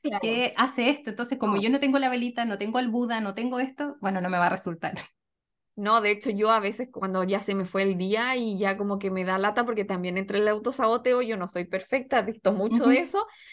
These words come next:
Speaker 1: hago el cuatro cuatro cuatro o el, el cuatro siete ocho de respiración, de inspirar en cuatro tiempos, mantener en cuatro tiempos y exhalar en cuatro tiempos,
Speaker 2: Ujú.
Speaker 1: o también hacerlo en, eh, inhalar en cuatro tiempos,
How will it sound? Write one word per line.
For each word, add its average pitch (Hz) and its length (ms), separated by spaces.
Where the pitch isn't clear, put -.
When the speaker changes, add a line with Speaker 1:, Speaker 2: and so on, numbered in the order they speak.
Speaker 1:
hago 240 500
el 208 240
cuatro 240 380
cuatro 233 360
cuatro 320 420
o 294 80
el, 262 180
el 220 380
cuatro 240 280
siete 226 380
ocho 269 320
de 240 340
respiración, 254 760
de 269 160
inspirar 233 580
en 277 100
cuatro 277 340
tiempos, 311 560
mantener 220 460
en 277 100
cuatro 269 300
tiempos 294 560
y 233 120
exhalar 226 400
en 269 100
cuatro 277 300
tiempos, 403 360
Speaker 2:
Ujú. 269 320
Speaker 1:
o 339 340
también 262 420
hacerlo 269 460
en, 233 240
eh, - 180
inhalar 208 420
en 262 80
cuatro 277 300
tiempos, 320 540